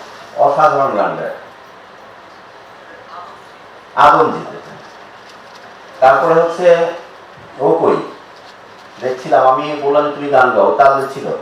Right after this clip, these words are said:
আমি দেখলাম মাত্র হেঁটে আসলো, ও একসাথে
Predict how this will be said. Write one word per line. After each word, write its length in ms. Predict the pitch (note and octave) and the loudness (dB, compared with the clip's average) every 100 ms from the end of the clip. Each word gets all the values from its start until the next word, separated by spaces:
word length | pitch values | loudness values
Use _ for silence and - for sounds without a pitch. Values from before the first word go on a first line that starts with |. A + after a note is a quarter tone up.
| - - - - - - - - - - - - - - D3+ | -12 -20 -20 -20 -20 -20 -20 -20 -20 -20 -20 -20 -20 -18 -14
আমি 140 | C#3+ | -12
দেখলাম 300 | D#3 D#3+ D#3+ | -10 -4 0
মাত্র 300 | D3 D3+ - | 0 0 -2
হেঁটে 180 | A#2+ - | -4 -4
আসলো, 260 | - - - - - - - - - - - - - - - - - - - - - - - - - - - - | -4 -6 -12 -16 -20 -20 -20 -20 -20 -20 -20 -20 -20 -20 -20 -20 -20 -20 -20 -20 -20 -20 -20 -20 -20 -20 -20 -6
ও 60 | - | 0
একসাথে 280 | - G#3 | 0 -2